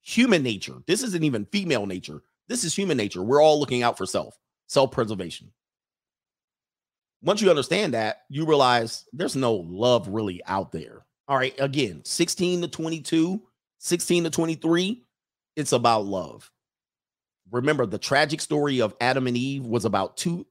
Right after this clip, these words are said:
thirteen-year-olds. The tragic story about Mary and Joseph and Cheese himself was about two fourteen-year-olds, or a fourteen-year-old and a ninety-year-old. I don't know.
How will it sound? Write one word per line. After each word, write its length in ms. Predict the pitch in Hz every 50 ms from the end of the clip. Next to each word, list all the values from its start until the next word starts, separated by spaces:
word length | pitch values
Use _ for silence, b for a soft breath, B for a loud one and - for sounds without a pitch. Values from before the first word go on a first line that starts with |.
| _ -
thirteen-year-olds. 880 | 185 190 185 - - 147 120 110 95 87 85 78 65 50 - _ _ _ _ _ _ _ _ _ _ _ _ _ _ _ _ _ _ _ _ _ _ _
The 80 | 104
tragic 340 | 104 - 123 127 117 123 127
story 340 | - - 135 123 127 135 139
about 440 | 131 123 123 120 120 120 120 - -
Mary 440 | 87 104 120 131 135 135 135 131 123
and 100 | 117 113
Joseph 480 | 120 127 143 139 - 147 143 139 - _ _ _ _ -
and 100 | 110 107
Cheese 240 | - - - 139 -
himself 480 | - 135 123 - - 151 170 185 - - _ _ _ _ _ _ _
was 160 | - 123 123
about 320 | 127 117 123 127 127 - -
two 220 | - 156 160 185
fourteen-year-olds, 840 | 185 - 165 190 208 202 - 156 139 123 104 101 92 87 80 85 90
or 140 | 117 113 117
a 80 | 120 117
fourteen-year-old 760 | - 135 147 151 135 160 156 151 147 147 147 147 151 139
and 120 | 143 143 147
a 60 | 151
ninety-year-old. 720 | 147 151 165 170 147 123 113 107 101 98 92 - - - -
I 100 | 135 180
don't 140 | 185 165 143
know. 280 | 123 131 - - _